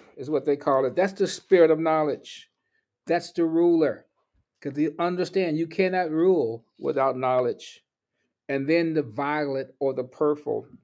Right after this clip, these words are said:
that's mercy, and it represents the spirit of the fear of the Lord. And when I did some research years ago, and I got understanding, um, the,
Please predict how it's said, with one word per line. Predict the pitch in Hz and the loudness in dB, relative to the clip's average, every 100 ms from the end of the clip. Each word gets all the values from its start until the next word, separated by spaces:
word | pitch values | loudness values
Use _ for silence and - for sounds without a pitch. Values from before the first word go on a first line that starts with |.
| _ _ _ _ _ _ | _ _ _ _ _ _
that's | - 147 151 - | -4 -4 -6 -10
mercy, | 139 156 165 151 139 131 - _ _ _ 127 | -2 2 2 0 -8 -10 -16 _ _ _ -2
and | 143 | 0
it | |
represents | 143 151 143 139 139 139 127 | 4 4 4 -2 0 0 -2
the | 135 | -8
spirit | 123 - - 170 131 123 123 _ _ _ 135 | -10 -6 0 4 4 0 -4 _ _ _ -4
of | 127 | -2
the | 123 117 - _ _ | -4 -10 -14 _ _
fear | - 185 151 131 127 - _ | 2 4 6 4 0 -8 _
of | 143 139 127 | -2 -2 -2
the | 135 | -2
Lord. | 139 156 156 131 127 127 - _ _ | 2 4 6 4 0 -4 -18 _ _
And | 139 135 135 | -10 -8 -8
when | 147 143 | -6 -4
I | 147 | -4
did | 131 131 208 208 | -6 4 6 6
some | 175 151 | 0 0
research | 185 190 165 147 | 0 0 0 0
years | 147 160 147 | 0 0 0
ago, | 139 160 160 | -2 2 2
and | 139 | 2
I | 135 | -2
got | 131 143 - _ _ _ - | -2 -2 -4 _ _ _ -6
understanding, | 160 156 147 - 156 147 139 135 - _ | -2 -2 -4 2 4 4 0 -6 -12 _
um, | 123 123 117 113 - _ _ _ _ _ _ _ _ _ | 4 6 6 2 -8 _ _ _ _ _ _ _ _ _
the, | 147 131 113 | 0 2 0